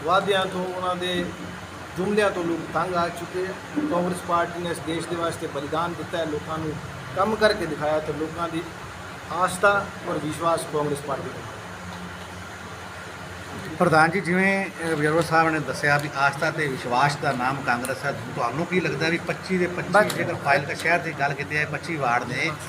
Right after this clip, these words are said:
Speaker 2: ਇਸ ਵਾਰਡਾਂ 'ਚੋਂ ਕਿਵੇਂ ਪਰਫਾਰਮੈਂਸ ਰਹੇਗੀ, ਲੋਕ ਕਿਵੇਂ ਵੋਟ ਪਾਉਣਗੇ?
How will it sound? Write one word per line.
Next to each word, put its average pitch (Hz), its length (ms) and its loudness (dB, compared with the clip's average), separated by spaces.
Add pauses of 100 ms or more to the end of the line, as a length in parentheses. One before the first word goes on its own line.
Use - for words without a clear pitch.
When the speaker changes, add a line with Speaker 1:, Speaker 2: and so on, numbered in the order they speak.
(300)
Speaker 2:
ਇਸ 175 120 -2
ਵਾਰਡਾਂ 156 260 4
'ਚੋਂ 165 140 -4 (140)
ਕਿਵੇਂ 190 180 6
ਪਰਫਾਰਮੈਂਸ 143 440 0
ਰਹੇਗੀ, 160 380 4
ਲੋਕ 160 400 0
ਕਿਵੇਂ 180 180 4
ਵੋਟ 147 260 4
ਪਾਉਣਗੇ? 113 380 -6